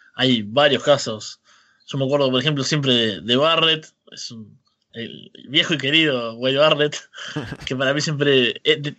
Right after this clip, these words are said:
tenía reinados muy aburridos, pero te-, a mí me gustaba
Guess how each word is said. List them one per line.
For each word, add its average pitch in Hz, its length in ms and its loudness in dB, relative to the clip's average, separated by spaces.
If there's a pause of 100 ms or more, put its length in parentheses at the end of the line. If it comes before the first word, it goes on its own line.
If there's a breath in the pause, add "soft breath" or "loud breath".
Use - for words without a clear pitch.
(120)
tenía 160 260 2
reinados 156 460 4
muy 185 160 4
aburridos, 190 580 4
pero 127 380 -4 (960 loud breath)
te-, 151 100 2
a 147 320 -2
mí 196 80 4
me 202 100 4
gustaba 175 280 2